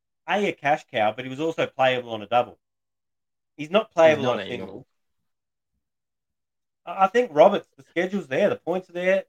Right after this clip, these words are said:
Speaker 1: and the cash is there. He went from ninety-four K to a hundred twenty-one K, something like that overnight. Like, and he's got a negative break even now.
Speaker 2: <sighs>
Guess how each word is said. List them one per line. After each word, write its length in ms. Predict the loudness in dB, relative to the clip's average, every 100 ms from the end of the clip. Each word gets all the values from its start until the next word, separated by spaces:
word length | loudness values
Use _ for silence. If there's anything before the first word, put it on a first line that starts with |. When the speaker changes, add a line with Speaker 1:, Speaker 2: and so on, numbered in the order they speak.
| _
Speaker 1:
and 120 | -6
the 60 | -6
cash 340 | -4 -6 -6
is 80 | -6
there. 120 | -6
He 80 | -4
went 220 | -6 -6
from 140 | -8
ninety-four 580 | -4 -2 -2 -6 -12 -12 -4
K 320 | -4 -4 -10 _ _ _ _ _ _
to 60 | 0
a 40 |
hundred 280 | 2 2 -2
twenty-one 480 | -4 -4 2 2 0
K, 360 | 0 0 0 -10 _ _ _ _ _ _ _
something 180 | -4 0
like 100 | 4
that 180 | 4 6
overnight. 480 | 4 2 0 0
Like, 160 | -2 -8 _ -12
and 60 |
he's 80 | -8
got 120 | -6
a 40 | -4
negative 360 | -2 -4 -6
break 260 | 0 0 0
even 240 | -8 -8
now. 160 | -18 -18 _ _ _ _ _ _ _ _ _ _ _ _
Speaker 2:
<sighs> 80 | -18